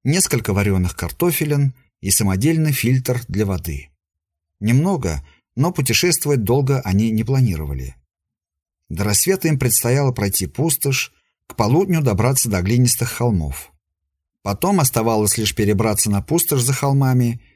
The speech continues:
и по заросшим лесом дюнам выбраться к болотам. Именно там, по словам Ферлина, была самая лучшая охота.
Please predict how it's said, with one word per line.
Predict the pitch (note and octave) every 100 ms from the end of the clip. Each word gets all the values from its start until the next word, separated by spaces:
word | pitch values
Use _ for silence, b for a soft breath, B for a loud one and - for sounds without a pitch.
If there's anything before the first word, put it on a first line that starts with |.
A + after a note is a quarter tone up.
| B -
и | B2+
по | F#3
заросшим | E3 F3 F#3 - C#3
лесом | C#3+ D3 A#2 F#2+
дюнам | D3 F3+ E3+ D#3+ - b b -
выбраться | G2+ D#3 D3 C#3 -
к | G#2+
болотам. | A2 G2+ E2 C2+ B1+ C2 _ _ _ _ _ _ _ _
Именно | - D#3+ D#3 C#3 G#2
там, | C#3+ D#3+ A#2 - b -
по |
словам | - A2+ G#2 G2
Ферлина, | A#2+ E3+ D#3+ D3+ C#3 C3 B2+ b b -
была | G2 B2 F#3
самая | - F#3 F3 D#3+
лучшая | C#3 C#3+ - C#3+
охота. | C#3 C#3 G2 - A1